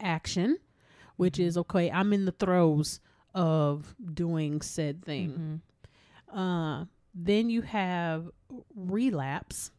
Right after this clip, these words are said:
Speaker 1: and this is kinda where we fall back into some old ways.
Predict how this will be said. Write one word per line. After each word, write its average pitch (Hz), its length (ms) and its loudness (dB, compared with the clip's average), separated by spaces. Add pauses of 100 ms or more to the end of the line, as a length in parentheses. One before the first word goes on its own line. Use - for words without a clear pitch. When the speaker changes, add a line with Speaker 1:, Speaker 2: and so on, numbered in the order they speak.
(640)
Speaker 1:
and 185 680 0
this 240 200 -2
is 262 200 -2
kinda 196 680 4 (720)
where 190 360 2
we 185 340 0
fall 185 400 2
back 165 300 0
into 185 160 -2
some 180 260 -4
old 170 360 0
ways. 165 500 0